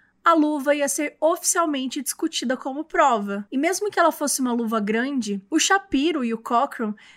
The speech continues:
perceberam que talvez ela não fosse tão grande assim. E eles começaram a ficar de zóio na luva, gente. Eles, sabe, começaram a ficar olhando a luva, assim, pensando:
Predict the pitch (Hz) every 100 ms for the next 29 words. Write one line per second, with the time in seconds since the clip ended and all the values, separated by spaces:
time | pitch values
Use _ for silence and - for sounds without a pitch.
0 | _ - 403 392 277 302 359 - 302 277
1 | 285 285 285 277 311 381 - 302 311 359
2 | - 254 285 277 254 254 247 277 - 247
3 | 202 202 - _ _ - 254 254 - 269
4 | 277 277 262 - 269 226 254 370 339 285
5 | 285 359 302 208 196 202 190 180 196 -
6 | - _ _ _ - 226 226 302 240 226
7 | 247 247 240 240 254 - 262 240 233 226
8 | 226 233 220 233 254 240 214 214 - -
9 | 262 254 240 240 254 247